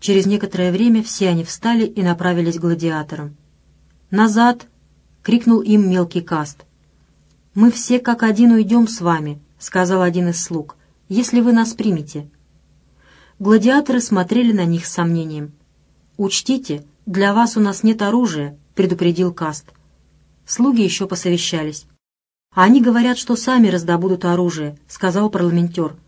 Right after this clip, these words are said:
«Еще они говорят, что вожаком должен стать вот этот». И он указал на Спартака. Спартак спокойно выдержал его взгляд, потом с усмешкой бросил Криксу: «Ты среди нас самый толстый».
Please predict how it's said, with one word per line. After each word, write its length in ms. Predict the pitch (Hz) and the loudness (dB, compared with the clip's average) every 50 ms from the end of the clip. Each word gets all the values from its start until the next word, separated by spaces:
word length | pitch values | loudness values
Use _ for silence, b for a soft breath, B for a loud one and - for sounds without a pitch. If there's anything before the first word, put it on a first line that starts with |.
| _ _ _ _ _ _ _ _ | _ _ _ _ _ _ _ _
«Еще 360 | 202 208 202 - - 262 262 | -2 0 0 0 0 0 2
они 180 | 247 240 233 196 | 4 4 4 4
говорят, 500 | 202 196 202 202 220 226 226 226 226 - | 2 -2 -2 0 0 0 -2 -2 -6 -14
что 200 | - - - 220 | -16 -6 -4 -2
вожаком 540 | 208 214 202 208 208 208 208 - 269 262 240 | -2 0 0 0 -2 -2 0 0 0 0 2
должен 340 | 202 214 220 208 208 202 190 | 2 2 0 2 0 -2 -4
стать 400 | 180 - 214 214 208 202 - - _ | -4 -4 -2 -2 -2 -2 -8 -12 _
вот 240 | 190 202 220 220 202 | -2 -2 -2 0 -2
этот». 340 | 170 160 156 147 - - _ _ _ _ _ _ _ _ _ _ _ _ _ _ | -4 -4 -6 -12 -14 -20 _ _ _ _ _ _ _ _ _ _ _ _ _ _
И 100 | - 202 | -2 0
он 160 | 214 254 254 247 | 2 4 4 2
указал 380 | 233 - 175 170 170 185 190 | 2 2 -2 -2 0 -2 -2
на 100 | 185 175 | -2 -4
Спартака. 640 | 170 - - 175 - - 170 165 - 156 143 143 143 _ _ _ _ _ _ _ b b b b b b b b b b b | -6 -6 -10 -10 -6 -6 -8 -8 -6 -10 -10 -10 -12 _ _ _ _ _ _ _ b b b b b b b b b b b
Спартак 520 | - - - - 233 240 233 285 294 294 - | -20 -10 -2 -2 -2 0 0 -2 -2 -2 -4
спокойно 560 | - _ - 196 196 - 254 262 240 226 196 | -8 _ -6 -6 -4 -2 0 2 2 2 4
выдержал 380 | 196 220 190 208 185 175 196 190 | 2 0 0 0 -2 -2 -4 -2
его 240 | 175 180 180 180 | -2 -2 -2 -2
взгляд, 520 | 175 170 170 170 170 180 214 240 233 - - _ _ _ _ _ _ | -2 -4 -4 -4 -2 -2 -2 -2 -4 -8 -20 _ _ _ _ _ _
потом 300 | - 220 226 226 294 294 | -4 -4 0 2 2 2
с 100 | 285 - | 2 0
усмешкой 500 | 190 180 - - 214 247 240 240 - 208 | -6 -4 0 0 0 0 0 0 -2 -2
бросил 380 | 180 175 185 180 175 - 185 175 | 0 0 -2 -2 -2 -4 -8 -6
Криксу: 560 | - 185 170 160 156 - - - 151 147 147 147 _ _ _ _ _ _ _ _ _ _ _ _ _ _ _ _ | -4 -4 -4 -4 -6 -10 -14 -12 -12 -12 -14 -16 _ _ _ _ _ _ _ _ _ _ _ _ _ _ _ _
«Ты 160 | - 254 254 | -2 0 0
среди 300 | 247 - 226 233 202 220 | 0 0 -2 2 2 4
нас 240 | 214 226 226 220 226 | 4 4 2 0 -2
самый 380 | - - 220 220 214 208 208 | -2 0 2 2 2 2 0
толстый». 600 | 208 - 233 233 226 185 - - - 160 147 147 | -2 0 0 2 2 0 -2 -8 -12 -12 -12 -12